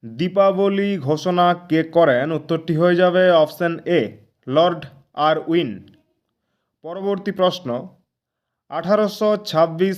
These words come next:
খ্রিস্টাব্দে ওয়াহাবি আন্দোলনের প্রধান কেন্দ্র নিম্নলিখিত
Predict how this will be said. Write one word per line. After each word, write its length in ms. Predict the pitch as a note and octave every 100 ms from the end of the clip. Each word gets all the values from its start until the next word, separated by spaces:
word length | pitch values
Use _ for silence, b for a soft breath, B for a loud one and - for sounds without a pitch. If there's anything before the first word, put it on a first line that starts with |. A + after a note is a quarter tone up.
| -
খ্রিস্টাব্দে 680 | E3 D#3+ - F3 D#3 A2+ G#2 - _ _
ওয়াহাবি 600 | D3 F3+ F3+ E3 F#3 F#3 G3 -
আন্দোলনের 720 | D3+ D#3+ E3+ F3 F3 F3+ F3+
প্রধান 460 | F3+ D#3 D3 D#3 E3+
কেন্দ্র 400 | E3 E3 E3+ C#3+ B2 B2+ _ _ _ _ _ -
নিম্নলিখিত 800 | C3 E3+ F#3 G3 F#3+ F#3+ G3